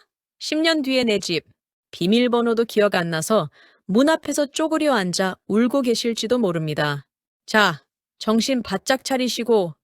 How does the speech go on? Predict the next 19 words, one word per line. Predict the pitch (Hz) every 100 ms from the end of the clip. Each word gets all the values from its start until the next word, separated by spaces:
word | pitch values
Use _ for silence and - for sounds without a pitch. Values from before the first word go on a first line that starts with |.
| _ -
지금 | 240 254
댓글로 | 220 190 - 202 208 196 151 _ _ _
"나는 | 208 208 240 262
똑바로 | 277 269 269 262 247
잔다, | 202 185 170 156 _ _ _ _ -
옆으로 | 208 220 - 269 262
잔다, | 233 208 190 180 160 _ _
엎드려 | - 208 - 269 269
잔다" | 254 226 220 202 170 - _ _ _
솔직하게 | - 320 349 330 311 277
한번 | 269 254 254
적어보세요. | 220 202 196 185 175 160 156 - _ _ _ -
제가 | 208 220
딱 | 233 269 277 -
보고 | 240 247
진단 | 240 - 226 247 247
들어갑니다. | 220 208 190 180 175 170 - _ _ _ _ -
준비되셨으면 | 208 214 220 202 180 175 - 185 254 370 _ _ -
출발합니다. | - 349 320 262 226 196 170 151